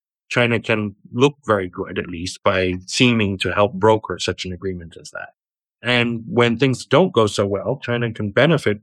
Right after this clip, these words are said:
from the fact that it's still got good trading and other relationships with both sides in all these different disputes and conflicts. And so I think China's very wary of upsetting that. By taking a stronger position on the situation in the Red Sea, it would be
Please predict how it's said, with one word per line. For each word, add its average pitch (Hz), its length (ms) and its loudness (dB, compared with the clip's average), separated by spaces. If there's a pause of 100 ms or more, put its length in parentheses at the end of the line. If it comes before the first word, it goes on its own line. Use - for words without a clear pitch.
(160)
from 110 180 -2
the 101 80 -2
fact 104 320 -4
that 107 100 0
it's 101 280 -2 (340)
still 131 300 4
got 107 320 0
good 117 320 -2
trading 117 480 -2
and 110 160 -4
other 120 220 0
relationships 98 720 -4
with 98 200 -4 (100)
both 107 220 -4
sides 110 440 -6
in 90 80 -10
all 90 120 -8
these 87 200 -12
different 87 360 -10 (120)
disputes 98 460 -2
and 87 100 -6
conflicts. - 560 -2 (640)
And 123 300 2
so 139 500 0 (200)
I 123 140 2
think 175 220 0
China's 165 280 -2
very 151 160 0
wary 139 380 2
of 120 120 0
upsetting 117 540 0
that. - 80 -20 (300)
By 110 140 2
taking 139 360 -2
a 110 60 0
stronger 143 540 0
position 107 720 -2 (560)
on 113 240 2
the 104 60 -4
situation 113 540 -4
in 107 60 -4
the 104 60 -2
Red 101 240 0
Sea, 101 360 -4
it 110 140 -2
would 113 220 0
be 110 400 0